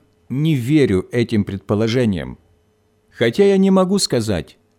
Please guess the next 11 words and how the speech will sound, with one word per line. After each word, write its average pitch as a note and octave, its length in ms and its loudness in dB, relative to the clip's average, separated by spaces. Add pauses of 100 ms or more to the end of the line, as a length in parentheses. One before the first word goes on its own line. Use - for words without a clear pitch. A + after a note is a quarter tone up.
(280)
что - 360 0
является C#3 720 2
причиной C#3 720 -2 (340)
этих E3+ 380 2
странных A#2 600 0
происшествий. G2 840 -6 (1800)
Диакон G3 480 0
Баптистской F3 580 -2
церкви G#2 800 -2 (280)
в - 40 -12
Висконсине G#2 960 -2